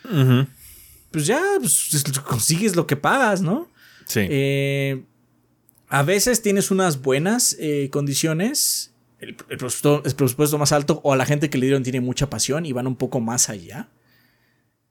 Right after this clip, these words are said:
Speaker 2: Pero generalmente son proyectos baratos. Y, em, como dice Artemio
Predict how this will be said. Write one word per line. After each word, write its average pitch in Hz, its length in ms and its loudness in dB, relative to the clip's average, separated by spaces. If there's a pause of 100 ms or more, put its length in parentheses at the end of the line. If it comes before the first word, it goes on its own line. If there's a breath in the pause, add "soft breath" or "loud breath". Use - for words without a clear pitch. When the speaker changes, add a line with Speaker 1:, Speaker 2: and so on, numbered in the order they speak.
(800)
Speaker 2:
Pero 131 760 2 (160)
generalmente 160 460 -2
son 147 160 -4
proyectos 131 400 0
baratos. - 560 -6 (1300)
Y, 196 480 2
em, 120 960 -2 (1080 soft breath)
como 156 220 4
dice 190 240 2
Artemio 139 540 0